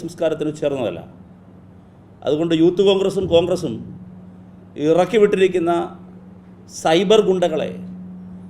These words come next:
തിരിച്ചു വിളിക്കുന്നതാണ് നല്ലത് എന്നതാണ് അവരോട് എനിക്ക് പറയാനുള്ളത്. കേരളത്തിലെ ജനങ്ങൾ രാഷ്ട്രീയത്തിനതീതമായി ഇക്കാര്യത്തിൽ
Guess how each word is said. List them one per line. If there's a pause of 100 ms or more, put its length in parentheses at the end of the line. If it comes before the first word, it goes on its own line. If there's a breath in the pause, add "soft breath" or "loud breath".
(360)
തിരിച്ചു
വിളിക്കുന്നതാണ്
നല്ലത് (420)
എന്നതാണ് (360)
അവരോട്
എനിക്ക്
പറയാനുള്ളത്. (1160)
കേരളത്തിലെ (100)
ജനങ്ങൾ (880)
രാഷ്ട്രീയത്തിനതീതമായി (440)
ഇക്കാര്യത്തിൽ